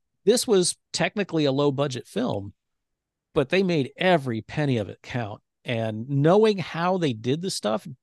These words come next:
didn't in any way detract from enjoying watching it done,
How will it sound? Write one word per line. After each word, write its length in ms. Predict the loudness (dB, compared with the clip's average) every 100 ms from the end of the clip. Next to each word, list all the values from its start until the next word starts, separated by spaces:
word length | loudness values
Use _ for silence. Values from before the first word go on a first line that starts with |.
| -6
didn't 300 | -4 -4 -6
in 160 | -6 -6
any 280 | -6 -6 -4
way 420 | -4 -2 -2 -2 -6 _ _ -6
detract 500 | -4 -2 -2 -2 -6
from 180 | -8
enjoying 440 | -6 -2 0 0 -2
watching 360 | -4 -4 -6
it 100 | -6
done, 300 | -4 -2 -2